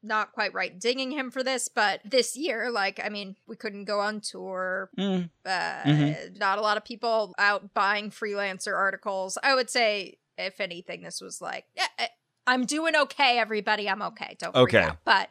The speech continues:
Speaker 2: But
Speaker 1: I
Speaker 2: didn't
Speaker 1: wouldn't
Speaker 2: feel
Speaker 1: say
Speaker 2: like a
Speaker 1: this
Speaker 2: year
Speaker 1: was,
Speaker 2: of
Speaker 1: like, a high
Speaker 2: abundance.
Speaker 1: crop yield year.
Speaker 2: Yeah.
Speaker 1: Yeah.
Speaker 2: Okay.
Speaker 1: Yeah, so I give that a one, but I still, you know, I feel, uh, contentedly,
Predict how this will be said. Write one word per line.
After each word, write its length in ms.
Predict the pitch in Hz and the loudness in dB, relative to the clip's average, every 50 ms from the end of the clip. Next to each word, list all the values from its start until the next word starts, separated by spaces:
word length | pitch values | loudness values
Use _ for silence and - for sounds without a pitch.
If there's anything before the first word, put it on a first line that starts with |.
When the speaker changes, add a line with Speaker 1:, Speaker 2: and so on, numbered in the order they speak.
| - | -4
Speaker 2:
But 220 | - 107 120 117 - | 4 8 8 8 8
Speaker 1:
I 80 | - 247 | 6 6
Speaker 2:
didn't 100 | - 147 135 | 6 8 6
Speaker 1:
wouldn't 120 | 131 107 98 | 6 6 6
Speaker 2:
feel 120 | 127 113 | 6 8
Speaker 1:
say 40 | 110 | 8
Speaker 2:
like 120 | 107 104 | 8 8
a 40 | 113 | 6
Speaker 1:
this 100 | 104 104 | 4 6
Speaker 2:
year 200 | 113 123 120 107 | 8 8 10 10
Speaker 1:
was, 40 | 104 95 | 10 10
Speaker 2:
of 60 | 101 95 | 8 8
Speaker 1:
like, 100 | 95 - | 10 10
a 40 | |
high 220 | 104 98 - - - | 12 12 12 12 10
Speaker 2:
abundance. 140 | - 82 - | 8 4 6
Speaker 1:
crop 380 | - 277 262 247 233 - - | 8 10 12 12 10 8 2
yield 500 | 240 226 214 214 202 196 202 208 - - | -6 0 2 4 4 4 2 0 -2 -4
year. 400 | 233 214 196 196 190 202 226 - - _ _ _ _ - | -4 -2 0 2 2 2 2 0 -2 _ _ _ _ 2
Speaker 2:
Yeah. 260 | 127 120 113 98 90 85 87 90 87 87 - _ - - - | 6 8 8 10 8 6 4 2 0 -2 -6 _ -2 4 6
Speaker 1:
Yeah. 60 | 123 | 6
Speaker 2:
Okay. 340 | 120 - 104 82 76 85 - _ | 8 8 6 4 4 0 -8 _
Speaker 1:
Yeah, 260 | - 190 196 185 175 170 | -4 0 2 4 4 2
so 440 | - - 254 254 233 226 220 220 - - | 2 2 4 6 6 6 6 4 2 2
I 80 | 302 | 4
give 180 | 285 285 262 233 | 6 6 6 6
that 140 | 226 214 202 | 6 4 4
a 80 | 202 | 4
one, 540 | 196 185 180 175 180 190 196 202 208 208 190 - _ - | 2 2 2 2 2 0 0 -2 -4 -6 -8 -10 _ -4
but 260 | 214 208 233 226 - | 2 4 6 6 6
I 120 | - 214 | 6 4
still, 260 | 208 - - 208 196 | 2 2 -2 -4 -4
you 140 | - 214 214 | -4 -4 -6
know, 220 | 185 156 180 190 - | -6 -8 -10 -10 -12
I 40 | 196 | -16
feel, 380 | 196 - 202 180 180 175 185 - - | -14 -8 -6 -6 -6 -6 -6 -6 -6
uh, 640 | 180 180 180 180 - 101 90 92 - 69 62 60 - _ _ _ _ _ - | -4 -4 -4 -4 -6 -6 -6 -6 -6 -8 -10 -12 -16 _ _ _ _ _ -12
contentedly, 1120 | - 233 214 208 - - 226 214 233 - - 208 196 175 - 196 196 185 180 180 170 | -10 -8 -6 -6 -6 -4 -4 -6 -6 -6 -8 -8 -10 -10 -10 -8 -8 -8 -8 -10 -12